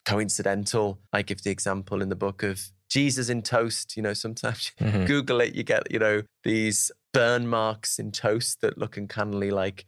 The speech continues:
Speaker 1: Jesus, or Jesus as, I guess, depicted in Western art. But, um,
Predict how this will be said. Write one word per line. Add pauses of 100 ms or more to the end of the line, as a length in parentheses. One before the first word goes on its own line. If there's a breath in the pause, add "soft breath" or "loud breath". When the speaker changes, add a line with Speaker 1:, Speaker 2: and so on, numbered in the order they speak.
(140)
Speaker 1:
Jesus,
or
Jesus
as,
I
guess, (320 loud breath)
depicted
in
Western
art. (180 soft breath)
But,
um,